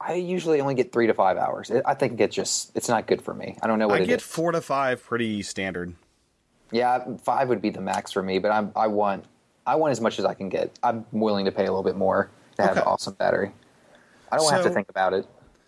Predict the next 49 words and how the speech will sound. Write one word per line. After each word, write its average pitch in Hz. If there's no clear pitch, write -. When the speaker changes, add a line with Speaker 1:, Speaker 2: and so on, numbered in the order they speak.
Speaker 2:
um, 156
Reggie, 196
he's 160
been 190
making 180
some 175
comments 170
this 165
week. 170
Some 165
were 147
like, 131
"What 131
are 131
you 123
talking 127
about 123
here?" 123
Some 233
were 294
actually 202
pretty 165
smart, 127
um, 113
uh, 131
about 143
the 135
thirty-two 151
gigabyte 123
memory. 117
Uh, 117
he 147
made 156
the, 135
the 131
smart 131
point 135
that 123
memory 139
is 123
the 120
part 120
that's 113
gonna 117
get 110
cheaper 123
every 113
single 107
year. 101